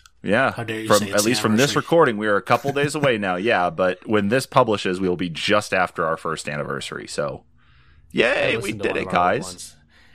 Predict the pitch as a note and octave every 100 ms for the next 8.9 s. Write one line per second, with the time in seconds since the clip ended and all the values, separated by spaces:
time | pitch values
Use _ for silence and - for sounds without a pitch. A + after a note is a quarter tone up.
0 | - - A#2 A2+ B2+ - A#2 G#2+ G2+ E2+
1 | F#2 F#2+ F#2 F#2+ F#2+ F#2+ F#2+ - - -
2 | A2 G#2 G2+ F#2+ - - _ A2+ G#2+ G#2
3 | _ _ - A2+ G#2 A2 G2+ F#2+ - G2
4 | G2 - F#2 A#2+ G#2 _ _ _ _ _
5 | - G2+ F#2 G2+ F2 - G#2+ - - C#3
6 | - G3+ C#3+ C#3+ D3+ C3+ A2 G2 A#2 -
7 | G3 - _ _ _ _ _ _ _ _
8 | _ D3 C3 A2+ - G#2 G#2+ G#2+